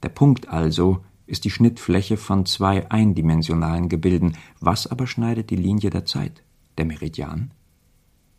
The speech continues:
Der schneidet die Projektion der Sonnenbahn.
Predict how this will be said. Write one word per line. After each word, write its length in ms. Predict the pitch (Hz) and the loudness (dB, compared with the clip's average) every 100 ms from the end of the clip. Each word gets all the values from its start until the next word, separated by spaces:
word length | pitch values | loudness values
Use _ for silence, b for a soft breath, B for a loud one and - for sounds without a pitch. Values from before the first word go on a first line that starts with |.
| _ _ - | _ _ -4
Der 100 | 82 | -2
schneidet 380 | 95 95 98 | 0 0 0
die 40 | 95 | -2
Projektion 760 | - 101 87 85 - 120 123 | -2 0 2 -2 0 2 4
der 120 | 95 85 | 4 2
Sonnenbahn. 640 | 113 113 82 - - - | 2 2 0 -2 -8 -12